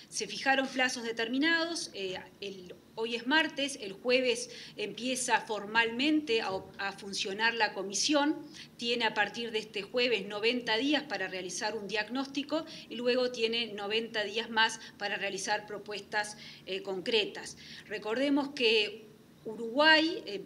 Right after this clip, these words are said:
más allá de las características, eh, eh, buenas en la comparación de la región, tiene, ha, ha ido aumentando el porcentaje de población mayor a sesenta y cinco años.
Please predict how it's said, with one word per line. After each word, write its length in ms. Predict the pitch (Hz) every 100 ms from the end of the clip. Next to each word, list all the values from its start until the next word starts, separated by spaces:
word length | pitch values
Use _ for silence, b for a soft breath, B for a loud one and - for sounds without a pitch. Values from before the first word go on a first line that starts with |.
| -
más 220 | 196 233
allá 280 | 233 214 233
de 140 | 240 196
las 160 | 175
características, 1080 | - 185 180 - 196 220 240 - 196 175 -
eh, 180 | 190 180
eh, 220 | 180 170 - - 185
buenas 560 | 220 269 262 233 - -
en 120 | 190
la 140 | 190
comparación 640 | 190 190 196 190 185 247 226
de 100 | 208
la 160 | 185 180
región, 580 | 190 - 285 269 269 B B B -
tiene, 520 | - 269 269 285 - -
ha, 380 | 214 226 - 247
ha 60 |
ido 220 | 254 294
aumentando 580 | 277 240 226 220 269 285
el 80 | 277
porcentaje 640 | 214 208 214 202 233 226
de 100 | 233
población 720 | 226 196 196 - 240 240 247 180
mayor 300 | 202 196 233
a 60 |
sesenta 340 | - 196 202 175
y 60 |
cinco 400 | 180 220 220 214
años. 420 | 240 214 180 170